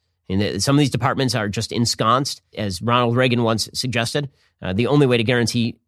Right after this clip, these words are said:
everlasting life is to work for a government agency. These things never die, and they only grow. Uh, so the, the, the elimination of these full administrative states, uh, I think, would be a, a very good thing. You know, when, when Trump talked about the deep state,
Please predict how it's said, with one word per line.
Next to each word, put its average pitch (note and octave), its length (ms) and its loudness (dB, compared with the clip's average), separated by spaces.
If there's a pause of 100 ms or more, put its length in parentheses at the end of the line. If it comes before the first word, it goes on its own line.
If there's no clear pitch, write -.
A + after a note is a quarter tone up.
everlasting A#2 500 0
life A#2+ 280 2
is G#2+ 320 -4
to C3 80 -4
work A#2 120 -2
for A#2 100 -2
a G#2+ 40 -2
government G#2 260 0
agency. G#2+ 480 -2 (340)
These E2+ 160 -8
things A2 160 0
never A#2 220 0
die, G#2 260 2
and C#2+ 100 -6
they E2+ 80 -4
only G2+ 180 -4
grow. A2 320 -2 (360)
Uh, E2+ 120 -6
so B2 240 0
the, A#2 260 -2
the, A#2+ 240 -4
the A2+ 340 -2
elimination C#3 720 2
of F#2+ 340 -6 (320)
these B2+ 320 -2
full D3 720 0 (300)
administrative C#3 580 0
states, A2 400 -2 (320)
uh, G2 160 -6
I A#2+ 80 -4
think, C3+ 160 2
would B2+ 100 2
be G#2+ 200 -2
a, G2 200 -6
a G#2 60 -4
very B2 420 0 (160)
good A2+ 220 0
thing. G2 220 -2
You G2 60 -2
know, A#2 60 0
when, C#3 140 2
when D3 120 4
Trump G#3 220 0
talked D#3+ 260 2
about A#2 180 -4
the A#2 60 -10
deep B2 220 -6
state, A2+ 420 0